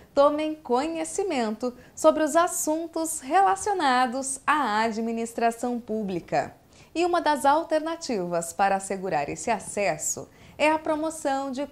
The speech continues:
cursos e palestras através da modalidade de ensino à distância, o E A D. Confira como foi a programação em dois mil e dezesseis e o que a Escola Superior de Contas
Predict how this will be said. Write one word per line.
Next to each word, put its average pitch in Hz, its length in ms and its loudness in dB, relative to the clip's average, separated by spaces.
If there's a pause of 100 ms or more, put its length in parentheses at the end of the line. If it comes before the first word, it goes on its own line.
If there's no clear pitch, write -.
cursos 330 680 -2
e 277 120 -4
palestras 247 840 -2 (240)
através 262 760 2
da 254 120 2
modalidade 208 840 0
de 185 140 -6
ensino 214 420 -6
à 220 80 -2
distância, 196 920 -4
o 247 120 -2
E 175 120 0
A 190 80 6
D. 160 320 -2 (480)
Confira 214 580 0
como 190 260 -6
foi 196 240 -4
a 190 80 4
programação 208 800 -2
em 190 260 -4
dois 302 300 -2
mil 302 140 -4
e - 20 -6
dezesseis 254 800 -2 (280)
e 320 140 0
o 339 40 -2
que 320 280 -4
a 311 80 4
Escola 180 480 2
Superior 277 600 -4
de 320 120 -8
Contas 226 680 -4